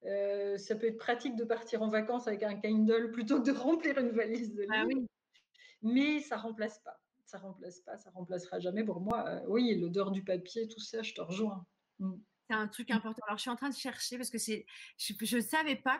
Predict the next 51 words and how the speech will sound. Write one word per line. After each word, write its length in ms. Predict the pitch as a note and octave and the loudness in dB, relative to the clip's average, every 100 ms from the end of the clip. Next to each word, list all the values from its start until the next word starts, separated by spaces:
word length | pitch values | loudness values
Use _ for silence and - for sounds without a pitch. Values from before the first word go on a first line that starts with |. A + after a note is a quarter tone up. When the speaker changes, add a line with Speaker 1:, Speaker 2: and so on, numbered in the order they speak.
| - | 0
Speaker 2:
qu'on 100 | A3+ | -4
pouvait 240 | A3 G#3+ | -2 -4
pleurer 380 | G#3+ - A#3+ C#4+ | -4 -4 -2 -2
en 40 | |
lisant 280 | A3+ G3+ A#3 | -2 -2 -2
un 80 | F#3+ | -4
livre. 320 | D#3+ - - _ _ _ _ - - - - | -6 -14 -20 _ _ _ _ -20 -20 -18 0
Et 200 | A3 A3+ | 0 2
il 60 | A3 | -2
y 20 | |
a 80 | - | 0
un 160 | C#4+ E4 A#3+ | 2 4 2
livre 240 | G3 - - _ _ | -2 -12 -20 _ _
qui 140 | - | -6
m'a 140 | G#3 G#3+ | -4 -4
fait 160 | C#4 | -6
pleurer. 400 | C4 A3 G3 F3 | -4 -4 -4 -8
Et 80 | G3 | -6
là, 140 | G3+ G#3+ | -4 -4
je, 480 | G3+ F3 E3 D#3+ - _ _ | -4 -6 -8 -10 -14 _ _
honte 160 | A#3 G#3+ | -4 -2
à 80 | G#3 | 0
moi 200 | G#3+ A3+ | 0 0
parce 140 | G3+ | -4
que 80 | - | -10
je 80 | F3+ | -8
me 60 | F#3 | -8
souviens 240 | G3 F3+ | -6 -8
plus 180 | F3 A#3+ | -6 -8
du 140 | G3 | -8
titre. 340 | - E4+ - - - - - A3 | -6 -6 -6 -10 -12 -14 -6 0
Euh... 840 | G3+ F#3+ F#3+ F#3 F#3+ F#3+ F#3+ F#3 G3+ - - - | 2 4 4 4 2 -2 -6 -8 -12 -16 -16 -6
tu 80 | |
sais, 100 | C4+ | -2
c'est 120 | E4+ D4 | 0 0
l'histoire 280 | A#3+ - | 0 0
de 60 | C#4 | 2
la, 100 | A3 | 2
la 200 | G#3 G3+ | 2 0
concierge 480 | G3+ A#3 A#3 C#4+ B3+ | -2 -2 0 0 -2
qui 100 | A3 | -6
croise 200 | - B3 | -4 -2
une 80 | A3 | 0
petite 300 | A3 G#3 G3+ | -2 -6 -8
fille. 420 | - A#3+ A3+ E3 - _ _ _ | -6 -4 -2 -4 -8 _ _ _
Et 100 | G3 | 2
là, 100 | G#3 A3 | 4 6
dans 140 | G#3+ B3 | 4 2
Speaker 1:
L'élégance 20 | B3+ - | -2 -10
du 180 | B3+ B3 | -4 0
hérisson. 560 | A#3+ A#3+ A3+ B3 E4 | 2 2 -2 -6 -8